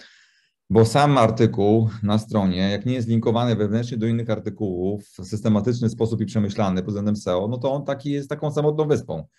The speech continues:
e, w tym momencie. Więc HubSpot patrzy, czy my sobie to artykuł podlinkowaliśmy do innego artykułu, e, jak te linki są zrobione.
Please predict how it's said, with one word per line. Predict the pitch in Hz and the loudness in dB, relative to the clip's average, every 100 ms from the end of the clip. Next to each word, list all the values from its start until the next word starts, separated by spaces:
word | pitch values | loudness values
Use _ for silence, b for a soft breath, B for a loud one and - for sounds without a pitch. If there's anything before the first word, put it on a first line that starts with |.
| _ _ _ - | _ _ _ -6
e, | 87 82 82 | -2 -2 -2
w | |
tym | 82 | -2
momencie. | 85 71 - | -4 -4 -6
Więc | 87 92 | -2 0
HubSpot | 120 120 135 | -2 -2 -4
patrzy, | - 82 123 | -4 -4 -4
czy | 120 | -2
my | 98 | -4
sobie | 95 107 | -2 0
to | 107 110 | 2 2
artykuł | 98 110 117 120 | -2 -4 -4 -4
podlinkowaliśmy | 101 107 110 101 104 110 | -4 -2 0 0 -2 -4
do | 98 | -4
innego | 101 95 95 | -2 -2 -2
artykułu, | 92 90 95 85 87 90 90 B B - | -4 -8 -6 -2 -2 -2 -6 B B -12
e, | 90 92 | -8 -6
jak | 107 | -4
te | 101 | -2
linki | 98 92 | -2 -2
są | 95 87 | -4 -4
zrobione. | 82 80 - | -4 -8 -10